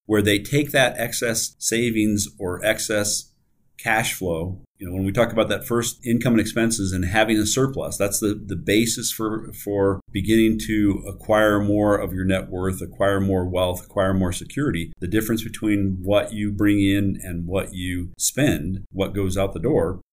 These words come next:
in terms of your expenses, is the place you can start to save and begin to accumulate a portfolio.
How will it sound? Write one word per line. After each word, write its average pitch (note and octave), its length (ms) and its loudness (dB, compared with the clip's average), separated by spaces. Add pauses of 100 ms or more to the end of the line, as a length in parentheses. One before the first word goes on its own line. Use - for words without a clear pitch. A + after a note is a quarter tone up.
(120)
in - 60 -14
terms F#2+ 240 -2
of F2 80 -10
your F2 120 -4
expenses, F2 680 -8
is A2 360 2
the G#2+ 180 2
place C3 320 2
you - 80 -4
can A#2 120 2
start G#2+ 260 0
to - 60 -12
save G2 720 0
and G2 120 -4
begin G#2 360 2
to A2 100 2
accumulate F#2+ 880 2
a F#2 40 -12
portfolio. F#2+ 760 -2